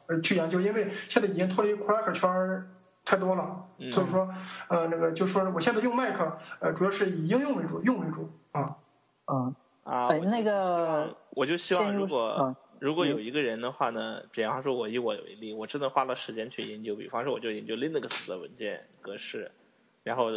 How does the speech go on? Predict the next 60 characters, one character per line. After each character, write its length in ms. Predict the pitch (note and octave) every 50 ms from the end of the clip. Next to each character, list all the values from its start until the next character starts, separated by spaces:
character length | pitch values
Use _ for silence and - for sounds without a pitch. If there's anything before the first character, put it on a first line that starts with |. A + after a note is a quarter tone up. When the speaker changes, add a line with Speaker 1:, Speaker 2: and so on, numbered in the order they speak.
| F#2 E2+
Speaker 2:
我 120 | A#2+ C3
所 160 | C3 - G#2
学 140 | - - A2
到 100 | G#2+ B2+
的 100 | B2 A#2+
知 220 | A2+ - - C3 C3
识 240 | - - A2 F#2+
和 80 | F#2 -
经 260 | G2 - - B2+ B2
验 240 | B2+ B2 A2 G#2 G#2
可 140 | - - G#2+
能 300 | G#2+ A2 A#2+ - B2 A#2
能 180 | A#2 A2+ B2
类 140 | C3+ C#3 B2+
比 160 | A2+ G#2+ G#2
到 160 | G2 G#2+ A2 A2
Windows 520 | B2 C3+ C3+ B2+ A2+ A2+ - - - A2+
或 220 | - - A#2 A2+
者 60 | A2+ A2+
能 120 | A2 A2+
类 140 | B2 A#2+ A2
比 120 | A#2 A2
到 200 | G2+ A2 A2 A2+
Mac 200 | A2+ A#2 A#2+ - -
下 180 | - - A#2 A2
去， 300 | - - - - G2+ -
我 140 | - G#2+
就 100 | G#2+ A2+
知 160 | A2+ - A#2+ A2+
足 220 | A2+ G#2 G#2+ G#2+
了。 100 | A2+ C#3 - _ _ - - - - - _ _ _ _ _ _ _ - -
Speaker 1:
呃， 80 | G3 F3 -
确-， 160 | - - - B3+
确 120 | - C#4+ C4+
实 0 |
是， 360 | - C#4 C#4 C4 A3 G3+ F#3+ F#3
呃， 100 | G3 G3
确 140 | - - C4
实 120 | A#3+ C4
是 260 | C4+ C#4 B3+ A3+ G#3
能， 520 | G3 F#3 F3+ F3+ E3+ E3+ F3+ F#3 F#3 E3+ F3
能 160 | F3+ F#3+ F#3+
类 140 | G#3 G#3+ G3
比 160 | F#3 E3 -
的。 200 | - D3+ D3+ - C#3
Speaker 2:
那 260 | D3 E3 E3 D#3 -
就 240 | D#3 B2 A#2 A2+ G#2+
好， 180 | - - G#2+ G2+
Speaker 1:
啊， 20 | -
嗯。 60 | -
Speaker 2:
那 180 | C#3+ D3+ D3+ C3
就 200 | - A#2+ A2 G#2+
好， 160 | - - A2+
那 100 | C#3+ E3
就 100 | E3 F3
是 80 | E3
个 80 | D#3 D3+
好 140 | D3 F#3+ G#3+
消 180 | - B2 A#2+
息。 240 | A#2+ - - C3+ A#2+